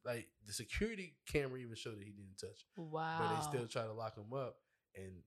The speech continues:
Speaker 1: when I said that black woman hopped up, the black woman hopped up, started recording. They tried to, it got so messy, they took the lady's phone and just threw it in the cop car with another in-, with another person that was already in there, 'cause some cops
Speaker 2: Oh,
Speaker 1: pulled up at the side.
Speaker 2: wow.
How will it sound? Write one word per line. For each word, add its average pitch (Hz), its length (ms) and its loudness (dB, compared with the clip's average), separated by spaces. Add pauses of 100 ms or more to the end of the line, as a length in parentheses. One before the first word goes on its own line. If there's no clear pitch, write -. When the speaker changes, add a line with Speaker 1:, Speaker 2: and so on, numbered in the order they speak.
(100)
Speaker 1:
when 85 140 -6
I 98 40 -4
said 107 160 2
that 104 140 -2
black 117 220 2
woman 120 240 0
hopped 131 320 0
up, 151 240 0 (720)
the 104 80 -2
black 123 260 4
woman 131 260 -6
hopped 123 360 -6
up, 147 180 0
started 107 240 -4
recording. 139 560 0
They 127 120 -6
tried 131 200 -4
to, 113 100 -8 (440)
it 156 120 6
got 175 180 4
so 156 160 2
messy, 151 360 -4
they 170 120 -4
took - 380 -2
the 135 100 2
lady's 127 420 -4 (120)
phone 165 320 0
and 120 80 0
just 117 180 -2 (140)
threw 156 180 6
it 147 80 -2
in 143 80 -8
the 135 60 -8
cop 160 340 -10
car 101 400 0 (500)
with 123 160 4
another 131 340 -2
in-, 143 300 -6
with 117 180 -4
another 135 220 0
person 139 360 4
that 123 100 -4
was 120 120 -4
already 127 340 -2
in 156 80 -8
there, 123 100 -6
'cause - 160 -8
some 101 160 -4 (320)
cops 120 260 2
Speaker 2:
Oh, 165 120 2
Speaker 1:
pulled 131 160 2
up 165 60 2
at - 20 6
the - 20 6
side. 175 240 8
Speaker 2:
wow. 170 720 6